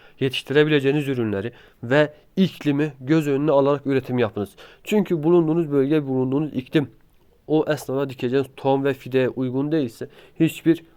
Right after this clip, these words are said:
anlamı yok. Ben ortalama bundan bir on gün önce bir arkadaşla sohbet ettim. Iğdır'da arkadaştı.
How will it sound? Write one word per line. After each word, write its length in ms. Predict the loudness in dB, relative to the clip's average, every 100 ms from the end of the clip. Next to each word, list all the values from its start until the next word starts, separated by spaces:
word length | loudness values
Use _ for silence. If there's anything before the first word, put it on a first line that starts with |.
| 0
anlamı 420 | 2 2 0 0
yok. 160 | -2 -4 -20 -20 -20 -6 2
Ben 200 | 2 2 -16 -20 _ -20 _ _ -20 _ _ _ _ _ _ _
ortalama 500 | 2 2 4 4 4
bundan 260 | 2 0 2
bir 40 |
on 200 | 4 4
gün 100 | 4
önce 280 | 2 2 -2 -4 -20 -6
bir 120 | -2 -2
arkadaşla 420 | 0 -2 -2 -4
sohbet 340 | -4 -6 -4
ettim. 220 | -4 -8 -12 -18 _ _ 2
Iğdır'da 440 | 6 6 4 2
arkadaştı. 600 | -2 -2 -6 -6 -6 -10